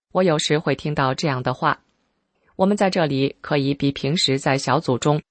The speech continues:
更坦诚地交流。在这里，我们不会因为自己的弱点而受到批评。在这里，我们可以踏实地表达自己的想法。”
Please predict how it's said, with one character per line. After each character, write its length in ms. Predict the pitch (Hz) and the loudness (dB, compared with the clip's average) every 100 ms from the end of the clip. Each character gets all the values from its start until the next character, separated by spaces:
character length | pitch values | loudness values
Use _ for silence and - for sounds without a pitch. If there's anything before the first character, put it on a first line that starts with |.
| _ | _
更 200 | 180 139 | 0 0
坦 260 | - 127 123 | -2 -4 -2
诚 180 | 131 | -2
地 100 | 135 | -2
交 220 | 139 156 156 | 0 0 0
流。 300 | 135 135 - _ _ _ _ _ _ _ | 0 0 -2 _ _ _ _ _ _ _
在 160 | - 185 | -2 0
这 160 | 185 | 0
里， 220 | 151 139 - _ | 2 0 -2 _
我 100 | 160 | 0
们 140 | 160 | 0
不 120 | - 165 | 0 0
会 140 | 156 | 0
因 140 | 143 | 0
为 160 | 143 135 | 0 -2
自 160 | - 156 | -2 -4
己 120 | 131 | -2
的 140 | 135 | 0
弱 220 | 160 180 | 2 0
点 280 | 135 127 127 - | 0 -2 -2 -2
而 260 | 131 127 | -2 0
受 180 | - 139 | 0 0
到 160 | 131 123 | -2 -4
批 240 | - 165 | -2 -4
评。 220 | - 139 - _ _ _ _ _ _ _ | -2 -4 -4 _ _ _ _ _ _ _
在 160 | - 175 | -2 0
这 160 | 185 156 | 2 2
里， 240 | 135 127 _ | 2 0 _
我 100 | - | -2
们 120 | 147 147 | 0 0
可 120 | 147 | -2
以 80 | 131 | -4
踏 220 | - 156 | -4 -4
实 180 | - 120 | -4 -2
地 120 | 131 | -2
表 160 | 123 | -2
达 200 | 120 120 | 0 -2
自 180 | 139 156 | -2 -4
己 120 | - | -4
的 100 | 135 | -2
想 300 | 139 - 147 | -2 -2 -4
法。” 300 | 185 147 123 | 0 0 0